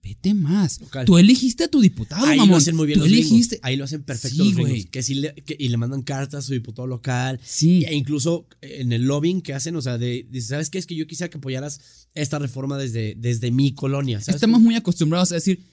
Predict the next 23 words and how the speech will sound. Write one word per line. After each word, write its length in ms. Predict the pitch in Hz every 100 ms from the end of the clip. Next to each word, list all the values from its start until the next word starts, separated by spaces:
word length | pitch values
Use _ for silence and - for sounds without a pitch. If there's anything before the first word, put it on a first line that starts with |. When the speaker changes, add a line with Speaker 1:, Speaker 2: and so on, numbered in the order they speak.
| _ -
Speaker 1:
"Es 160 | 339 311
que 140 | 277
no 100 | 262
hace 200 | 269 233
nada. 360 | 202 220 220 175 _ -
Es 180 | 302 -
que, 400 | 311 277 208 _ _ _
¿pa' 180 | 226 208
qué? 280 | 277 254 -
¿Pa' 140 | - -
qué 120 | 285
lo 160 | 277 254
hago?". 300 | 240 202 - _ _ _ _ _ _ _ _ -
¿Pa' 140 | 156
qué? 220 | 190 294 381 -
Speaker 2:
<coughs> 140 | 151
Speaker 1:
Porque 260 | 247 - -
tiene 260 | - 339 -
que 100 | 285
haber 180 | 220 247
una 140 | 226
presión. 520 | 170 - 233 302 131 -
La 380 | 226 269 277